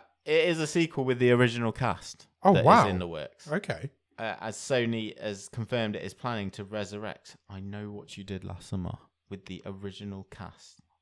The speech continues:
Speaker 1: on board. Uh, and apparently negotiations are quite advanced with Jennifer Caton Robinson to direct.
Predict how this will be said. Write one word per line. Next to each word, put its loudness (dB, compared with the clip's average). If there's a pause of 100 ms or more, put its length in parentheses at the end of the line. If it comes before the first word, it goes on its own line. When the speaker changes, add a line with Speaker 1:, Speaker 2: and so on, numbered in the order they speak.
(120)
Speaker 1:
on -12
board. -20 (560)
Uh, -4 (440)
and -6 (1120)
apparently -4
negotiations -6
are -6
quite 6 (580)
advanced -2 (380)
with -4 (240)
Jennifer 0 (400)
Caton -2
Robinson -2
to -10
direct. -2